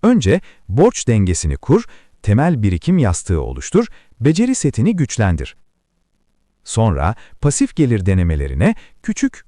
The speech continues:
kontrollü deneysel bütçelerle gir. Yani önce hayatta kalma sistemini, sonra özgürlük sistemini kur. Üç.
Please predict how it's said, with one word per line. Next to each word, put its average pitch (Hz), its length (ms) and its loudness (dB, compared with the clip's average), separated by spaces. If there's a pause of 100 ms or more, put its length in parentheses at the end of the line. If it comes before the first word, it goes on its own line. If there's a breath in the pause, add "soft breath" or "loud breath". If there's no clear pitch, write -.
kontrollü 185 680 -2
deneysel 160 560 0
bütçelerle 175 580 0
gir. 69 240 -8 (1080)
Yani 110 360 2 (120)
önce 120 360 2
hayatta 87 500 -2
kalma 107 300 0
sistemini, 80 600 -2 (280 soft breath)
sonra 247 440 0 (120)
özgürlük 160 540 0
sistemini 87 480 -2
kur. - 260 -12 (1200)
Üç. - 300 -2